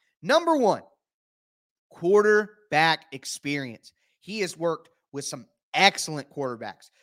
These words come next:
from Matt Stafford to Peyton Manning, who vouches for him heavy. Okay.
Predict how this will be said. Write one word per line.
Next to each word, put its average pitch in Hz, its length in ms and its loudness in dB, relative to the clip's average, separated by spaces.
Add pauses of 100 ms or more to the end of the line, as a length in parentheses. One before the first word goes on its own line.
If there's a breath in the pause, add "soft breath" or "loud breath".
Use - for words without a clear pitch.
(140)
from 117 220 -14 (320)
Matt 160 320 -2
Stafford 160 600 0 (260)
to 127 340 -8 (400)
Peyton 190 500 0
Manning, 170 480 2 (160)
who 147 120 -6
vouches 175 480 2
for 156 180 -2
him 127 80 -8
heavy. 180 760 6 (460)
Okay. 185 300 0